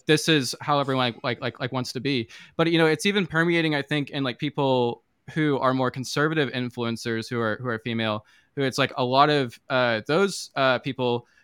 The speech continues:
those women, uh, haven't had kids yet, or maybe they don't, you know, they,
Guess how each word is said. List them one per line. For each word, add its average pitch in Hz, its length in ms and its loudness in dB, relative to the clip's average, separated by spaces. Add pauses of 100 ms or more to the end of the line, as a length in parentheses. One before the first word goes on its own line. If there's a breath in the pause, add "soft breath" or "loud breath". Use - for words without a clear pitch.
those 147 220 0
women, 123 340 0 (440)
uh, 120 520 2 (440)
haven't 160 260 2
had 147 180 0
kids 151 280 -2
yet, 156 300 4
or 139 60 -2
maybe 139 220 0
they 131 100 0
don't, 123 260 0 (360)
you 147 100 0
know, 120 100 0
they, 120 220 0